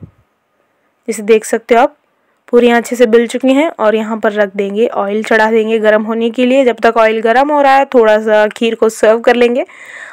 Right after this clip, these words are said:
और यहाँ पर जैसे देख सकते हो, खीर बना के आधे घंटे के करीब हो चुका है। जैसे आप एकदम गाढ़ी हमारी खीर बनकर तैयार होगी।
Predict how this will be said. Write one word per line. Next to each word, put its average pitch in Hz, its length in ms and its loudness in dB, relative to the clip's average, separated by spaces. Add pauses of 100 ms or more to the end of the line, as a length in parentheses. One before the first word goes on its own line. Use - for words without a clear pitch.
(140)
और 240 100 2
यहाँ 262 200 0
पर 330 100 2
जैसे 254 220 -2
देख 233 180 0
सकते 240 300 -6
हो, 269 100 2
खीर 269 300 -2
बना 240 220 0
के 226 120 -4
आधे 214 220 -2
घंटे 220 240 -6
के 226 120 -4
करीब 226 360 -4
हो 214 160 0
चुका 269 260 0
है। 302 160 0 (1400)
जैसे 233 260 -4
आप 226 240 0 (680)
एकदम 247 400 0
गाढ़ी 226 320 2
हमारी 262 320 0
खीर 247 240 -2
बनकर 233 320 2
तैयार 220 280 2
होगी। 233 260 -2